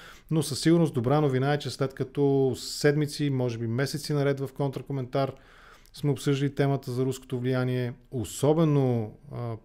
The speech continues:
през, а, енергийните усилия на Русия да заобиколи Украйна, нещо, за което със сигурност говорим в контракоментар с различни събеседници, не по-рано, не по-късно, по-скоро от началото на пълномащабната фаза на войната.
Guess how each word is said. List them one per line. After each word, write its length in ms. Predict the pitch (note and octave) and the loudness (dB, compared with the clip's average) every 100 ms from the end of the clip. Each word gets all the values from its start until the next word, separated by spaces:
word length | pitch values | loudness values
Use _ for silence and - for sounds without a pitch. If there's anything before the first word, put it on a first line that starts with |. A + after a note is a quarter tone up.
| - | -6
през, 400 | B2 A2 - - | -6 -6 -8 -8
а, 400 | A#2+ A#2 A2+ A2 A2 A2 A2 - B2+ | -6 -6 -6 -8 -10 -14 -16 -16 -10
енергийните 540 | B2 G#2+ C#3 C#3 B2 | -10 -6 -2 -2 -2
усилия 360 | A2+ - C3 A#2 | -6 -4 -2 -2
на 120 | A2+ | -4
Русия 280 | G#2 C3 A#2 | -4 -4 -4
да 80 | |
заобиколи 420 | G#2 G#2+ G2+ B2 A#2+ | -4 -6 -6 -6 -4
Украйна, 440 | - C3 C3 A#2 - - - - - | -2 0 0 -2 -8 -20 -20 -16 -4
нещо, 280 | B2+ A#2+ A2+ | -2 -2 -6
за 100 | G#2 | -4
което 240 | C3 B2+ | -2 -2
със 180 | - - | -6 -6
сигурност 360 | - B2+ A#2 G2 | -2 -2 -2 -4
говорим 420 | G#2 A#2+ A#2+ A2+ | -2 0 0 -2
в 80 | - | -4
контракоментар 640 | B2 A#2+ G#2+ A2+ G#2 B2 | -6 -6 -6 -6 -4 -6
с 140 | - A2 | -6 -8
различни 320 | G#2+ A#2+ A#2 | -8 -6 -8
събеседници, 720 | - G#2+ - B2+ A#2+ - A#2 - - - - | -8 -8 -4 -2 -4 -6 -10 -10 -20 -20 -6
не 320 | A2 A#2+ D3 | 0 4 4
по-рано, 680 | D3 C#3 C3 C3 A#2+ A#2+ C#3 C#3+ | 6 6 8 6 6 2 -2 -4
не 240 | B2+ B2+ | -4 -2
по-късно, 480 | B2 - D3+ D3 A#2 | -4 0 0 0 -2
по-скоро 480 | - A#2 - B2+ A#2 | -2 -4 -2 -2 -2
от 100 | A#2 | -4
началото 480 | G#2 B2+ B2+ A#2+ | -4 0 0 -2
на 180 | A2+ A2+ | -4 -6
пълномащабната 720 | G#2 A2+ A2 G#2+ B2 A2+ G#2 | -6 -6 -6 -6 -4 -4 -6
фаза 300 | G#2 A#2+ G#2+ | -8 -6 -4
на 80 | G#2 | -6
войната. 460 | G2+ G#2+ B2+ B2 | -4 -2 -2 -4